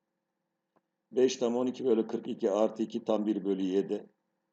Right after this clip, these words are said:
Kırk iki yedinin altı katıdır. Beş tam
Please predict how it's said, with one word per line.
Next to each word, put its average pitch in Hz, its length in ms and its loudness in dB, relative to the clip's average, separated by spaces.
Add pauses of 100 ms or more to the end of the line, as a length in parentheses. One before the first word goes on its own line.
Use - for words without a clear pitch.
(760)
Kırk 123 220 -4
iki 123 200 -4
yedinin 120 680 2 (720)
altı 110 320 2
katıdır. 98 540 -4 (1000)
Beş 117 320 0
tam 104 280 -4